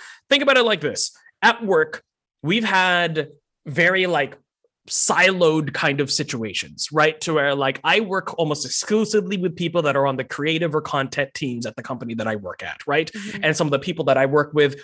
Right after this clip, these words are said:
Speaker 1: still within the same company, even within the same, like, home office or whatever,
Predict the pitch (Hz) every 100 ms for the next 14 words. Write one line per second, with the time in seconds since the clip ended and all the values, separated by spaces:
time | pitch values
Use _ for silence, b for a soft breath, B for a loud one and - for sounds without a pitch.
0 | - - - 143 185 202 220 214 226 214
1 | 254 240 190 202 127 156 208 208 220 214
2 | 214 220 220 196 190 185 180 202 196 202
3 | 190 123 110 123 113 104 101 107 120